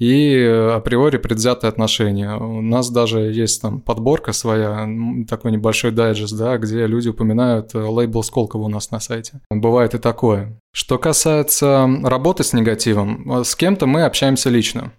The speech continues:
да, то есть, э, были такие кейсы, когда мы связывались в личке, людям объясняли, если они что-то неправильно поняли.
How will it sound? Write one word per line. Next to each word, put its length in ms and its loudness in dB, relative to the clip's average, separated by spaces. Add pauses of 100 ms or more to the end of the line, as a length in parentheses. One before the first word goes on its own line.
(120)
да, 240 2
то 160 2
есть, 240 2
э, 180 4
были 240 2
такие 260 0
кейсы, 300 2
когда 380 0
мы 320 4
связывались 560 0
в 40 -6
личке, 540 2
людям 300 4
объясняли, 520 0
если 280 0
они 100 0
что-то 240 -4
неправильно 460 0
поняли. 420 0